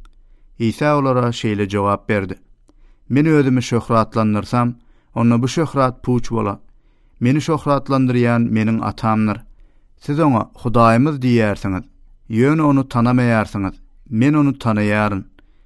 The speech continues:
Eger onu tanamaýaryn diýsem, onda men hem siziň ýaly ýalançy bolaryn. Men onu tanaýaryn, onuň sözüni tutýaryn. Siziň ataňyz Ibrahim men günlerimi görjekdigine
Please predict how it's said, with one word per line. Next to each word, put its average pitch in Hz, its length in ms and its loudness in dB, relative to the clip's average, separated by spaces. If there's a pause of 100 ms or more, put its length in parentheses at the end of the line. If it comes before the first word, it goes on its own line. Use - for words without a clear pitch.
(120)
Eger 143 220 2
onu 160 160 0
tanamaýaryn 139 760 2
diýsem, 120 360 -2 (400)
onda 117 260 2
men 143 200 2
hem 143 220 2
siziň 127 320 -2
ýaly 123 280 0
ýalançy 104 460 -2
bolaryn. 107 340 -2 (520)
Men 131 160 2
onu 135 160 2
tanaýaryn, 104 720 -2 (380)
onuň 139 240 0
sözüni 120 420 2
tutýaryn. 104 520 -4 (800)
Siziň 143 300 -2
ataňyz 139 400 0
Ibrahim 113 800 0 (120)
men 123 280 0
günlerimi 143 520 2
görjekdigine 120 720 0